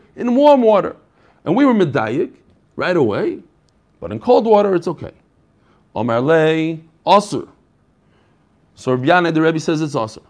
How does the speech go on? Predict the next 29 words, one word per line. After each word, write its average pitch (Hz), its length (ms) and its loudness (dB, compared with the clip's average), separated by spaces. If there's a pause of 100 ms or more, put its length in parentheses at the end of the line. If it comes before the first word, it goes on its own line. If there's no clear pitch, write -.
(280)
Oh, 165 1400 2 (260)
<laughs> 160 240 -6 (800)
he 160 160 -6
knew 208 140 0
he's 165 120 -4
gonna 165 160 2
say 147 220 -6
asur, 151 580 -6
so - 100 -10
he, 135 200 -2
he 143 100 -10
whips 160 280 -4
out 120 160 -4
the 196 60 -2
Mishnah. 262 320 -6 (3250)
It 110 140 -8
says, 135 460 -6
"With 165 220 -2
warm 277 280 4
water." 190 400 -2
Why 151 1040 -4
are 165 40 2
you 175 60 2
telling 190 240 -4
me 175 80 -2
cold 175 200 -4
water 151 220 -4
is 110 80 -8
asur? 107 240 -16